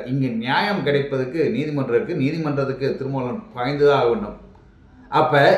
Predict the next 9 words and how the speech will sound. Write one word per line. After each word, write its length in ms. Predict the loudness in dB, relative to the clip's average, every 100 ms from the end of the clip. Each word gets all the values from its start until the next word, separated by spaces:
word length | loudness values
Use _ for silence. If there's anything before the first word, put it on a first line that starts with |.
| 2
இங்க 300 | 0 4 6 6 6
நியாயம் 460 | 2 2 2 0 0
கிடைக்கும் 460 | 0 0 -2 -8 -8
அப்படிங்கிற 380 | -6 -4 -2
ஒரு 120 | -2 -2
விஷயம் 280 | -2 -2
வந்து 180 | 0 -4
நீதிமன்றத்துல 640 | -4 -4 -4 -4 -4 -4
தான் 180 | -4 -4